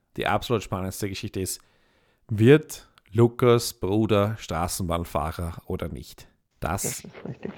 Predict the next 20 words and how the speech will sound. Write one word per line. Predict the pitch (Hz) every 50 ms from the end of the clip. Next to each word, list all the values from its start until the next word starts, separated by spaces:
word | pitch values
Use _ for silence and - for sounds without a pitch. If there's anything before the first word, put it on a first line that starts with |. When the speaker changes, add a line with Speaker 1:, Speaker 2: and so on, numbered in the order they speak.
| - - _ _ _ -
Speaker 1:
ist | 95 92 - - -
die | 101 - _ _ _ _
allergrößte | - 67 73 82 87 95 - - 90 90 - - - -
Frage, | - 92 80 80 82 82 92 -
die | - 143 185 -
die | 120 90
letzte | 95 95 95 - - - 101
Folge | - 110 98 98 101 104
noch | 95 87 85
aufgeworfen | 71 85 - - - 101 95 90 90 - - 98 90
hat. | 95 90 85 - - _ _ _ _ _ _ _ _ _ - - - _ _ _ _ _ _ _ -
Die | 151 95 - - _ -
Mutter | 117 120 117 - - 113
ist | 107 101 - -
furchtbar | - - 127 120 - - - 113
begeistert, | 104 107 101 - 90 95 104 - - - 107 101 - -
dass | 101 - -
ihr, | 110 104 101 101 95 - - _ _ _ _ _ _ _ _ _ _ _ _ _ _ _ _ _ _ _ _ _ _ _ _
ihr | - 107 107
Sohn | - - - - 104 107 104 104